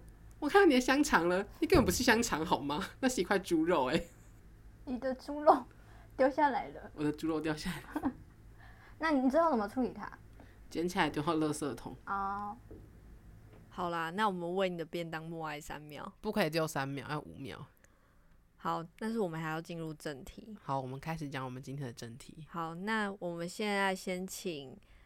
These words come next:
Speaker 3: 燕仔跟我们分享为什么会想要出去租房子。
Speaker 2: 哦，我当初会要租房子的原因非常的简单，就是我没有登记到住宿，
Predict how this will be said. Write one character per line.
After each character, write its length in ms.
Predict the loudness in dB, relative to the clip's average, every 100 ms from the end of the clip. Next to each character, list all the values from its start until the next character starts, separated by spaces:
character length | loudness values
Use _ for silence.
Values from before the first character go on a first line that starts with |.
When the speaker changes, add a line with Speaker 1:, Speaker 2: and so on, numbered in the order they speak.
| _ -16 -6
Speaker 3:
燕 220 | -6 -4
仔 380 | -4 -4 -4 -10 _ -8
跟 100 | -4
我 60 | -2
们 180 | -4
分 240 | -10 -10 -8
享 300 | -6 -6 -6
为 100 | -8
什 140 | -8
么 100 | -10
会 140 | -10 -10
想 180 | -10
要 220 | -8 -8 -8
出 240 | -14 -16
去 160 | -14 -14
租 260 | -12 -12 -10
房 120 | -6 -6 -8 -18 -18
子。 160 | -20 -20 -20 -20 -20 -12
Speaker 2:
哦， 260 | -8 -8 -8 -10
我 120 | -6
当 300 | 2 4 4
初 260 | 2 4 6
会 160 | 6
要 200 | 8 8
租 260 | 8 4 4
房 380 | 4 0 2 0
子 180 | 0 4
的 140 | 6
原 180 | 6 6
因 100 | 8
非 220 | 10 8
常 200 | 8 2
的 120 | 2
简 340 | 2 2 0 0
单， 200 | 0 0 -4
就 120 | 4
是 120 | 10 12
我 80 |
没 100 | 12
有 100 | 10 8
登 280 | 8 8 8
记 140 | 4
到 240 | 8 8
住 220 | 8 -2 -6
宿， 280 | -6 -8